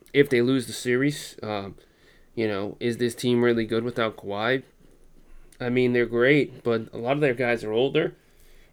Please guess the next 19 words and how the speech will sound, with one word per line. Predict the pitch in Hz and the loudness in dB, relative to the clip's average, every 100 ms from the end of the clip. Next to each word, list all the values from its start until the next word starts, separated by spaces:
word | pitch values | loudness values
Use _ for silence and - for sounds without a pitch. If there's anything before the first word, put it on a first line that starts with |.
| - | -4
And | 120 117 113 110 110 - | 0 2 2 0 -6 -12
Ibaka | 127 113 123 135 143 139 135 127 - - | -12 -4 0 0 2 4 4 0 -8 -10
is | 117 | -2
older, | 123 123 120 | 2 2 2
Gasol | 117 110 - 123 131 | -2 -4 -2 0 0
is | 123 | 0
older, | 123 120 | -2 0
even, | 139 143 131 117 - 110 | 2 2 0 -2 -6 -6
um, | 101 98 101 | -6 -6 -14
Kyle | - 117 110 | -8 -4 -2
Lowry | 113 117 104 | 0 0 0
to | 104 104 | -4 -8
an | |
extent. | 98 - - 107 98 - _ _ _ _ - | -8 -10 -8 -8 -8 -16 _ _ _ _ -10
And | 107 110 | -6 -6
so | - 117 | -4 -2
you're | 110 | -2
s-, | 110 - | -4 -8
kinda, | - - 143 123 113 | -8 0 2 4 2